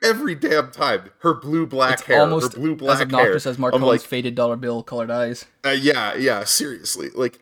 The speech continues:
Speaker 1: and, and here's the thing that really gets me with this. Like, there's so much wasted space in,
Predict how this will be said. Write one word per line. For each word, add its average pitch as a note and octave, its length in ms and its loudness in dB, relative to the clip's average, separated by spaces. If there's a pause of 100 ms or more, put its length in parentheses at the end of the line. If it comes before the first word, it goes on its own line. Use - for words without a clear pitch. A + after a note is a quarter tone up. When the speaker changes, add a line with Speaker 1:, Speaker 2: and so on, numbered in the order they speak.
(360)
Speaker 1:
and, F3 260 -2
and F3+ 100 0
here's C4 280 -8
the G#3 80 -2
thing E3+ 180 -4
that B2 160 0
really C#3+ 240 -4
gets - 260 -2
me G2 80 -6
with F2 120 -8
this. - 200 -14
Like, - 180 -14 (120)
there's E3 200 4
so - 360 2
much A#3 180 0
wasted A#2+ 520 -4
space - 500 -4
in, G#2+ 260 -4